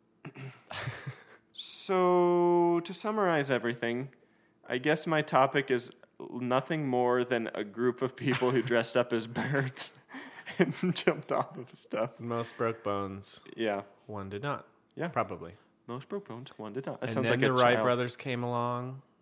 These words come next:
Speaker 1: Oh boy, and they changed
Speaker 2: Those Wright brothers.
Speaker 1: everything.
Speaker 2: Those Wright brothers.
Speaker 1: Those guys.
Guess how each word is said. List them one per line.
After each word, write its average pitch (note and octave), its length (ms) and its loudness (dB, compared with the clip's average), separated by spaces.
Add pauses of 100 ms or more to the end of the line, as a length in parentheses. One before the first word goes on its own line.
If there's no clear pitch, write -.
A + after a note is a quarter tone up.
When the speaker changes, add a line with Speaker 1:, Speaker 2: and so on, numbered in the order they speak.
(140)
Speaker 1:
Oh G#2+ 360 0
boy, G#2 280 -2
and G2 120 -6
they A2 140 -2
changed G#2 460 -8
Speaker 2:
Those D#3+ 180 -6
Wright G2+ 260 -6
brothers. F2 280 -8
Speaker 1:
everything. G#2+ 680 2
Speaker 2:
Those E3 260 -2 (100)
Wright G2 280 -6
brothers. F2+ 480 -10
Speaker 1:
Those E3 200 -8
guys. F#2+ 360 -14